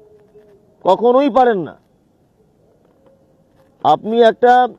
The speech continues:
রাস্তার পিপিলিকাকে পর্যন্ত আগুন দিয়ে হত্যা, মানে মারতে পারেন না। ওই জন্য বলবো যে এই সমস্ত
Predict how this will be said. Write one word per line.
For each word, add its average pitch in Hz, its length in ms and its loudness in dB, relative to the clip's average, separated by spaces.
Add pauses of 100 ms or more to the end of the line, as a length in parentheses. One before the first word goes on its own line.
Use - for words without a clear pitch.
(120)
রাস্তার 185 580 0
পিপিলিকাকে 262 720 -2
পর্যন্ত 226 480 -4
আগুন 214 340 0
দিয়ে 214 120 2
হত্যা, 196 300 -2
মানে 185 240 -4
মারতে 180 300 -6
পারেন 151 220 -2
না। 117 140 -20 (1500)
ওই 151 140 -4
জন্য 196 160 -2
বলবো 208 540 2 (2500)
যে 165 280 0
এই 190 240 2
সমস্ত 226 420 0